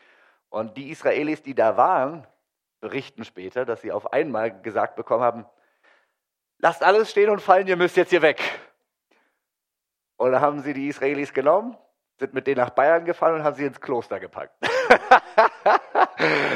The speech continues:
Aber die waren schon fertig ausgebildet und die sind dann zurück nach Israel und haben im Sechstagekrieg, äh, an der deutschen Hardware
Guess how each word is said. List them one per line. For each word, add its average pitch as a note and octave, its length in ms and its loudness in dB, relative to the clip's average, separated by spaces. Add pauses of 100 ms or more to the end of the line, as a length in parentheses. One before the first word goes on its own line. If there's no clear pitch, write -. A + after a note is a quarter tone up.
(1500)
Aber - 180 6
die G#3 160 -2
waren G#3 200 6
schon G3+ 180 0
fertig E3 360 2
ausgebildet F#3 640 0
und E3+ 140 -2
die E3 80 -2
sind E3 240 -2
dann E3 100 4
zurück E3 300 -4
nach C3+ 100 0
Israel D#3 400 0
und D#3 80 -2
haben D3 160 2
im B2+ 120 -4
Sechstagekrieg, B2 1040 -4
äh, A#2 460 2
an A#2+ 140 -8
der A#2 120 -4
deutschen B2 400 -4
Hardware A#2 680 -2